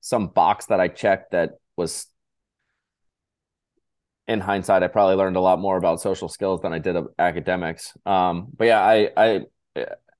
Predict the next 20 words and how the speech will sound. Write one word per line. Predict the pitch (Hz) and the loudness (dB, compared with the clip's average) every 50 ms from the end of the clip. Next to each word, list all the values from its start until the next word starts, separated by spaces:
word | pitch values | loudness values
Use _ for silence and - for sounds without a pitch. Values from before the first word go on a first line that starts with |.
| _ _ _ _ _ _ _ _ _ _ _ - | _ _ _ _ _ _ _ _ _ _ _ -2
um, | 98 95 90 92 92 90 87 90 92 - - | 0 0 2 2 2 0 -2 -4 -6 -6 -2
in | 127 127 123 | 0 0 0
search | 123 - - 151 147 143 - | 0 0 2 2 2 2 2
of | 131 - 127 113 110 | 2 2 2 2 2
bigger | 117 123 117 117 113 | 0 2 2 2 2
ponds, | 110 - 107 107 104 101 95 90 90 | 2 2 2 2 2 0 0 0 -2
I | 87 | 0
played | - - 123 107 | 0 2 2 4
ice | 104 104 101 | 4 4 4
hockey | - 92 95 92 - 98 95 92 92 - | 4 2 2 2 0 -2 -4 -4 -4 -4
for | - 90 82 82 - | -2 -2 -2 -2 -2
a | - 90 | -2 0
very | 98 95 95 92 87 | 0 2 2 2 2
long | 85 85 87 82 | 0 0 0 -2
time, | - 90 90 87 87 87 85 90 120 - _ _ - | -2 -2 -2 -2 -2 -4 -8 -10 -16 -20 _ _ -2
um, | 95 90 87 85 85 82 82 82 - - | 0 2 2 2 2 0 -2 -6 -8 -8
and | 92 92 87 - - - _ _ _ _ _ _ _ _ _ - | -8 -8 -8 -10 -12 -18 _ _ _ _ _ _ _ _ _ -14
was, | - - 82 | -14 -6 -4
like, | 92 85 - - _ | -4 -4 -4 -6 _
widely | - 82 73 87 90 - 82 85 82 82 85 85 80 | -4 -2 0 0 -2 -2 -4 -4 -4 -4 -4 -6 -8